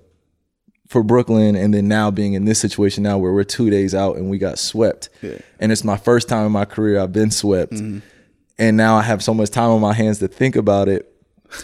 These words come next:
Speaker 1: and plan <laughs> and envision. So, yeah, let's just say me turning thirty this year, it was <laughs> like
Speaker 2: I can feel you, like, the energy of you just, like, "I'm ready." Like that video I talked about last time, you're just like,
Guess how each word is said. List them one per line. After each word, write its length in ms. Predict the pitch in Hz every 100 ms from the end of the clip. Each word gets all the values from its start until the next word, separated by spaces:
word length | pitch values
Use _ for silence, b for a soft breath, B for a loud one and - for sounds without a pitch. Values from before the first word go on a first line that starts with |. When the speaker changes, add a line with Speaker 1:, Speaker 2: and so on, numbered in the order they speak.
| B
Speaker 1:
and 160 | 120 110
plan 640 | - 123 123 120 117 110
<laughs> 240 | 110 113 156
and 80 |
envision. 500 | 135 117 135 143 127
So, 340 | 117 123 117 110 B B -
yeah, 240 | 147 147
let's 420 | 117 107 127 147
just 180 | 147 135
say 160 | 147 127
me 180 | 127 139
turning 320 | 143 135 113
thirty 300 | 120 131 127
this 260 | 113 110 120
year, 140 | 107
it 60 | 107
was 180 | 107 -
<laughs> 100 | -
like 380 | 131 - - _ -
Speaker 2:
I 80 |
can 160 | 107 113
feel 280 | - 123 123
you, 240 | 117 110
like, 460 | 104 101 98 - - _ -
the 160 | 117
energy 440 | - 113 113 113 107
of 100 | 101
you 160 | 107
just, 540 | 98 104 104 - - _ _ _ _ _ _ _
like, 120 | 98 104
"I'm 180 | 107
ready." 200 | 107 101 -
Like 200 | 120 120
that 180 | 160 165
video 340 | 214 214 180
I 60 | 156
talked 260 | 165 175
about 220 | 160 143 123
last 260 | 131 135
time, 240 | 117 107 110
you're 120 | 113
just 180 | - -
like, 160 | -